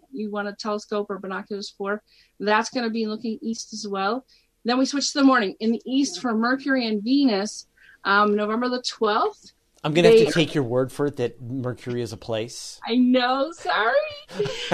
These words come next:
Speaker 1: I love, I love looking for it 'cause it's hard, you
Speaker 2: Uh,
Speaker 1: know.
Speaker 2: yeah.
Speaker 1: And if you do have kind of a low horizon, uh,
Speaker 2: It's always
Speaker 1: absolutely.
Speaker 2: hiding behind mountains.
Speaker 1: <laughs>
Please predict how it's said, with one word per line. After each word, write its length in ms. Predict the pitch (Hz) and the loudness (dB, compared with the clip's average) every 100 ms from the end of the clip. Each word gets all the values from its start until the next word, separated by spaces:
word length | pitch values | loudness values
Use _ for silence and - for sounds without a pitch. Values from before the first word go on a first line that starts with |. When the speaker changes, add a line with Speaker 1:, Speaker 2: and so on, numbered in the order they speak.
| - - - - | -4 -8 -8 -2
Speaker 1:
I 40 | 240 | 4
love, 320 | 262 311 359 | 6 6 2
I 180 | - 262 | 2 4
love 200 | 320 427 | 6 6
looking 200 | 453 453 440 | 6 4 4
for 100 | - | 4
it 80 | - | 2
'cause 120 | 349 | -4
it's 100 | 311 - | -4 4
hard, 480 | 480 605 240 160 - | 6 6 4 2 -2
you 180 | 254 320 | -2 2
Speaker 2:
Uh, 40 | |
Speaker 1:
know. 160 | 269 269 | 4 4
Speaker 2:
yeah. 400 | - 147 262 - 247 | 2 2 4 2 -2
Speaker 1:
And 120 | 269 _ - _ | -10 _ -20 _
if 160 | 269 277 | -4 0
you 120 | 269 | 0
do 120 | 330 | 0
have 260 | 349 311 311 | 2 4 4
kind 200 | - 330 | 2 2
of 80 | 294 | 4
a 60 | |
low 220 | 269 254 269 | 4 4 2
horizon, 640 | 269 202 170 220 277 370 427 _ _ _ - | 2 2 0 -2 -4 -6 -6 _ _ _ -6
uh, 140 | 208 - - | -6 -6 -2
Speaker 2:
It's 280 | 208 269 | 0 2
always 320 | 117 117 127 139 | 2 2 4 2
Speaker 1:
absolutely. 160 | 127 | 0
Speaker 2:
hiding 280 | - 135 143 | -2 -2 -2
behind 320 | 135 143 143 | -6 -6 -4
mountains. 580 | 139 156 85 156 - - | -4 -6 -10 -16 -18 -20
Speaker 1:
<laughs> 60 | - | -20